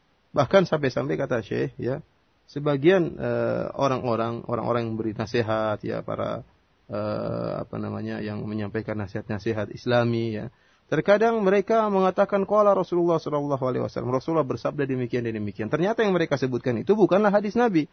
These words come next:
tetapi hanyalah, eh, pepatah-pepatah atau kata-kata hikmah yang keluar dari,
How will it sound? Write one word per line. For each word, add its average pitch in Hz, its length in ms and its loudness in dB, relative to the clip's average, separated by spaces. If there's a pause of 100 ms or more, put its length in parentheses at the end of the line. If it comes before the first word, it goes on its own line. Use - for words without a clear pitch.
(240)
tetapi 202 320 4
hanyalah, 175 400 4 (320)
eh, 151 800 4
pepatah-pepatah 131 960 2
atau 131 160 0
kata-kata 123 400 -4
hikmah 127 480 -2 (400)
yang 131 160 0
keluar 127 400 4
dari, 120 400 2